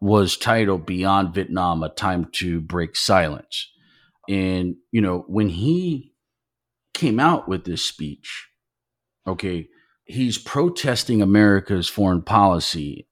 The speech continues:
and the immorality of it. You know, he was political genius.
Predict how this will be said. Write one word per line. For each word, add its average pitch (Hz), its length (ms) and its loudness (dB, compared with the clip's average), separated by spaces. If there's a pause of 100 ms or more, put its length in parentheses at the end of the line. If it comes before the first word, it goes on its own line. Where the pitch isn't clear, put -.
and 92 200 -2
the 87 160 -6
immorality 101 1080 2 (120)
of 87 220 0
it. 69 160 -10 (800)
You 120 100 0
know, 92 180 2
he 139 320 -4
was 107 720 -2
political 104 500 -2
genius. 95 760 2